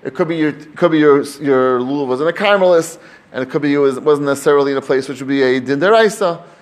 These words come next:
So the Gemara wants to take a clear case of deraisa. Clear case of deraisa is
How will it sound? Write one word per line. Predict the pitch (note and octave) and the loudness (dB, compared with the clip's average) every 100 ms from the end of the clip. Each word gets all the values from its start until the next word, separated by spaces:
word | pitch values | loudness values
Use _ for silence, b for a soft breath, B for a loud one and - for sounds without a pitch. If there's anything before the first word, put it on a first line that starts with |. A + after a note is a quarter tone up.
| B | B
So | _ F#3 | _ -6
the | F3+ | -4
Gemara | G#3+ G#3 | -2 0
wants | G3 | -2
to | F#3+ F#3 | -2 -6
take | |
a | F#3 | -6
clear | F#3 F#3+ | -4 -4
case | F#3+ F3 F3 | -2 -6 -4
of | |
deraisa. | D3 C3+ D#3 D#3+ B3+ C#4 B B B B - | -2 0 -2 0 -2 -2 B B B B -8
Clear | G#3+ G#3 | -2 0
case | G3+ E3+ | 0 0
of | |
deraisa | F#3 F3 E3+ E3 | 2 2 0 -2
is | F#3+ F3 D3+ - | 0 0 -2 -10